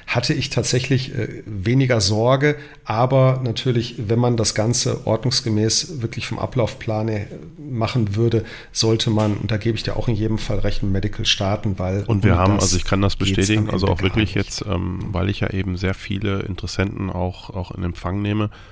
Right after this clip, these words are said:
Speaker 2: wir haben schon einige Leute gehabt, die dann eben genau diese Hürde im ersten Step nicht genommen haben, ne? Also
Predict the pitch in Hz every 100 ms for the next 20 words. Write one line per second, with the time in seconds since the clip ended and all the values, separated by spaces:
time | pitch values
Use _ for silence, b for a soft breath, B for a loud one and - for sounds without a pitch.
0 | B B B - - 95 87 98 98 -
1 | - 98 113 113 - 90 107 107 92 95
2 | 95 - 101 95 101 87 92 - - -
3 | 95 92 90 92 98 92 90 90 90 95
4 | 92 92 98 98 98 - 82 92 - 101
5 | - - 98 - 85 80 80 76 78 -
6 | - - 104 85 85 85